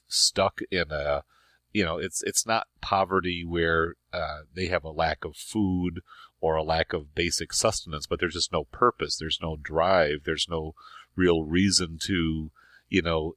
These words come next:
invest and, and exert oneself, uh, in, to, to, uh, pursue a life of, with some purpose. They're just kind of existing. It's very inbred, uh, y-, you know, uh, it,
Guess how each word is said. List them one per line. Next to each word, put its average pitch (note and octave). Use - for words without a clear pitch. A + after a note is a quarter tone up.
invest F2
and, D2+
and D#2+
exert E2
oneself, D#2+
uh, D#2+
in, F2+
to, F2
to, D#2
uh, -
pursue G#2
a -
life F2
of, E2+
with F2
some D#2
purpose. -
They're E2
just F#2+
kind A2
of F2
existing. D#2+
It's E2
very F#2+
inbred, E2+
uh, E2
y-, E2
you G2
know, D#2
uh, D2+
it, F#2